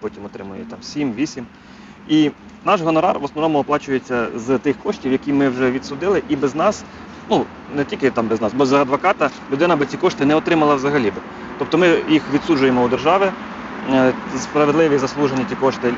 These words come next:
Людина їх отримує, е, вже від держави, і тими коштами частиною, е,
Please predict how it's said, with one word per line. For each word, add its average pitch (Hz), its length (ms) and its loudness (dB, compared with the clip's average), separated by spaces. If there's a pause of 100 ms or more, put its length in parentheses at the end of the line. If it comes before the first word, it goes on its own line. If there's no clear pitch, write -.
Людина 151 280 4
їх 151 220 4
отримує, 135 420 0 (180)
е, 117 440 4
вже 127 220 4 (380)
від 131 140 2
держави, 147 500 4 (100)
і 170 100 -8
тими 160 260 2
коштами 170 400 0 (520)
частиною, 165 400 2 (260)
е, 131 300 4